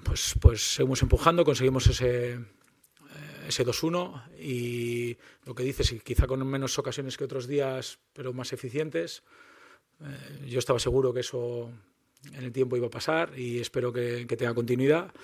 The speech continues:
Y luego, pues, hemos tenido que, que trabajar el partido, ¿no? Creo que, que todos éramos conscientes de la importancia de, de mantener el resultado. Eh,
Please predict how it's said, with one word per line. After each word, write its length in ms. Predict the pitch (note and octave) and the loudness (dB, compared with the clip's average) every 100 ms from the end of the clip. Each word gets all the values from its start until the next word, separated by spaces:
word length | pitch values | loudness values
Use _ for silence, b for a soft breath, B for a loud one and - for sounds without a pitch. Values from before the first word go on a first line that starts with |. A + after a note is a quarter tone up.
| B B B B B B B - | B B B B B B B 2
Y 140 | D3+ | 6
luego, 440 | D#3+ E3 F3 F3 | 8 10 12 10
pues, 300 | C#3+ C3+ - | 8 0 0
hemos 180 | D3 C#3 | 0 0
tenido 280 | C3 A#2+ A2 | 0 -2 -2
que, 480 | A2+ G#2+ G#2+ G#2 G#2 G2 B B B | -2 -2 -2 -4 -8 -14 B B B
que 100 | A#2 | -8
trabajar 300 | A#2+ A2 C3 | -4 -2 0
el 60 | A#2 | -2
partido, 420 | G#2+ - B2+ A2+ | -6 -2 -2 -2
¿no? 240 | A#2+ C3+ - | -6 -14 -14
Creo 180 | A#2 | -12
que, 520 | A2+ A#2 A2+ A2 A2+ - | -2 0 0 0 -4 -4
que 580 | C3 A#2 A2+ A2+ A#2 A2 | -4 -2 -2 -4 -4 -4
todos 240 | A#2+ A#2 | -2 0
éramos 240 | B2 A#2+ - | -2 -4 -4
conscientes 440 | A#2+ - A#2+ A#2+ | -4 -2 -2 -2
de 100 | A#2 | -2
la 60 | A#2 | -2
importancia 600 | A2+ A2+ C#3+ C#3+ C#3+ C3 | -4 -2 -2 2 2 2
de, 240 | B2 A#2+ | 2 -2
de 100 | A#2+ | -4
mantener 280 | A#2+ A#2+ A#2+ | -6 -4 -4
el 60 | A#2 | -4
resultado. 640 | - B2 - C#3 C#3+ C3+ B B B B B B B _ - | -6 -2 4 6 6 2 B B B B B B B _ -6
Eh, 640 | A#2+ A#2+ A#2 A#2 A#2 | -2 -2 -2 -4 -4